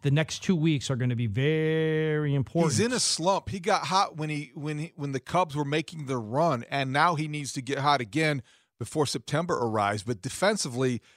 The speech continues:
Speaker 2: he has been one of the best, if not the best, shortstops in baseball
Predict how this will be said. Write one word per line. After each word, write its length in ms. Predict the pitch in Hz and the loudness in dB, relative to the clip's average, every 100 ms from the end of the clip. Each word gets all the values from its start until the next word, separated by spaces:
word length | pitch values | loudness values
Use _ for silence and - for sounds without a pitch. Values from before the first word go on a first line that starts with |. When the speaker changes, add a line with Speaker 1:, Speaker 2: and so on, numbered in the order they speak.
| _ | _
Speaker 2:
he 160 | 202 185 | -2 2
has 240 | 180 131 | 2 2
been 460 | 101 160 160 139 113 _ _ - | 0 2 4 0 -6 _ _ -6
one 240 | 120 170 | 0 2
of 160 | 175 127 | 2 0
the 220 | 139 135 | 0 0
best, 420 | 107 135 123 - - | 2 2 2 0 -8
if 160 | 143 | -6
not 260 | 160 147 131 | -2 -2 -2
the 140 | 151 | -4
best, 280 | 127 139 120 | 0 0 0
shortstops 540 | 147 135 - 123 107 - | -2 -4 -2 -2 -4 -6
in 80 | |
baseball 540 | 107 117 113 85 - | -6 -6 -6 -10 -14